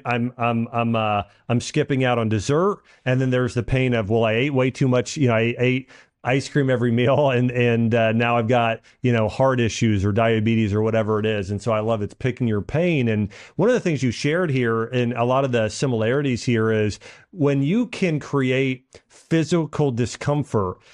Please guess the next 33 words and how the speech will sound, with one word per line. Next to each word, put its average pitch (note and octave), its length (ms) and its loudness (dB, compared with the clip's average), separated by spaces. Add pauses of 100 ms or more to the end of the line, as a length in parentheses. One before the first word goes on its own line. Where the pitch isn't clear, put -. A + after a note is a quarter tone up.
(140)
it D#3+ 180 0
really F#3 500 2
mentally, C#3 920 0 (200)
the C3 120 0
thing A3+ 220 2
that F#3 120 0
we D3+ 140 2
deal C#3+ 280 2
with C#3 200 -2
the B2 80 2
most, A#2+ 520 2
I A#2+ 80 2
think, A#2+ 300 -2
that A#2+ 280 -2
causes, A#2 640 0 (320)
uh, A2 520 2 (520)
us B2 320 -2
to A#2 600 0 (380)
sort C3+ 300 0
of G#2+ 240 -2
buckle A2+ 760 0
or A#2+ 300 2
wanna B2 320 0
give A2+ 300 0
up C#3+ 260 0
is A2 160 0
physical, A2 520 -2
it's A2+ 160 -6
physical A2+ 520 -2
pain. A#2 540 -2 (200)
Now, C#3+ 120 2
there's C#3 160 0
obviously, D3 760 0